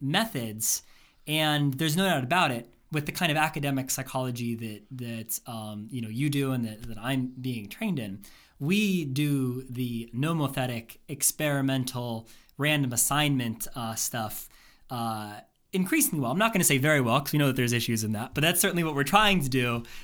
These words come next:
uh, and, and what we've made progress in. And yeah, I don't know. There's a part of me that's like, "Wow, I'd like,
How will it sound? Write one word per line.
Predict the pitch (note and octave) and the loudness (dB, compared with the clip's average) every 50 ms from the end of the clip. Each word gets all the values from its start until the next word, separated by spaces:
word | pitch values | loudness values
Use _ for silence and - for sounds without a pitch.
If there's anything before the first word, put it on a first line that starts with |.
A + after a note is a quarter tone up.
| - - | -10 -6
uh, | - C#3 C3+ C3 B2 A#2+ A#2 A#2+ B2 - | -2 0 2 2 2 2 0 -2 -4 -2
and, | - C#3 C#3 D3+ | 0 0 2 2
and | D3+ D3+ | 2 2
what | D#3 E3+ | 2 2
we've | D3+ C#3+ C3+ | 0 0 2
made | C#3+ C#3 B2+ - | 2 0 0 0
progress | - - D3+ D3+ D3+ D3+ C3+ B2 - - | 0 2 4 4 4 4 2 2 2 0
in. | B2+ B2 A#2 A2 A2+ - - - - - - - - | 0 0 0 -2 -4 -6 -10 -16 -20 -20 -14 -4 0
And | F3+ F#3 F#3+ F#3 F#3+ | 0 0 0 0 -2
yeah, | F3+ A3+ B3 B3 F3 | 0 2 2 2 4
I | C3+ C#3+ D#3+ | 2 2 2
don't | F#3+ G#3 G#3 | 2 2 2
know. | A#3 A#3+ | 0 0
There's | F3 D3 C3+ C3+ | 0 0 0 0
a | C#3 | -2
part | C#3 - E3 E3+ F#3+ G3 | -2 -2 0 0 2 2
of | F#3+ | 2
me | F#3 F3 | 0 0
that's | D#3 D3 C#3+ D3 - | 0 -2 -4 -4 -4
like, | C#3+ C#3 C#3+ | -4 -4 -2
"Wow, | - E3+ F3 D3+ B2+ C3 C3 | -2 0 0 0 0 -4 -6
I'd | - C#3+ C3 C3 | -6 -8 -6 -6
like, | C3 C3 B2+ B2+ B2 - - | -4 -4 -4 -6 -6 -8 -10